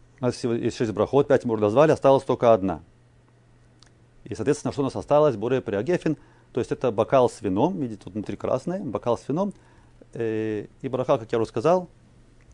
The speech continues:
Боре Приагофен. Или Приагефин. Боре Приагофен. Это браха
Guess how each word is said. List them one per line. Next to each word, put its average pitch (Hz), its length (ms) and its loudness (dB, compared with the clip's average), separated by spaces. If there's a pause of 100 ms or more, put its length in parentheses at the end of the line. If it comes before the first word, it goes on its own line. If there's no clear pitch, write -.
(240)
Боре 117 440 2 (400)
Приагофен. 107 560 0 (580)
Или 101 160 -8
Приагефин. 101 560 -8 (320)
Боре 120 340 -6 (120)
Приагофен. 101 520 -8 (720)
Это - 160 -10
браха 95 420 -2